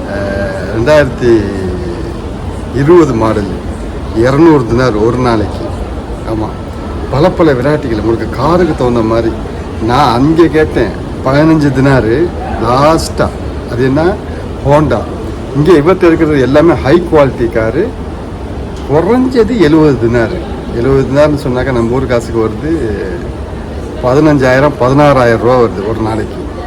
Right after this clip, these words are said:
<laughs> ஏப்பா, அவ்வளவு காசு கொடுத்தனா கார் போகிறத விட இறங்கி டூரிஸ்ட் வர்ற, அதாவது பட்ஜெட்டில் சொல்கிறேன், பஸ்ஸில் போயிடலாம், இல்லை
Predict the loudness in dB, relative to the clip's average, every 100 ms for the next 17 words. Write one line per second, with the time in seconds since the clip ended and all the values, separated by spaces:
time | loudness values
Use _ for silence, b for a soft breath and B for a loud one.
0 | -10 -10 -8 -6 -4 0 2 2 0 -2
1 | -2 -2 -4 B B -2 2 2 2 2
2 | 0 -2 -2 0 0 0 0 2 2 2
3 | 2 0 -2 B B B B 0 4 4
4 | 4 2 2 2 2 0 0 2 0 -2
5 | -6 -6 -2 0 0 -2 -4 -4 0 2
6 | 2 2 0 0 -2 -4 -6 -10 -12 -10
7 | -8 -8 -8 -4 -2 0 2 2 4 4
8 | 4 2 4 4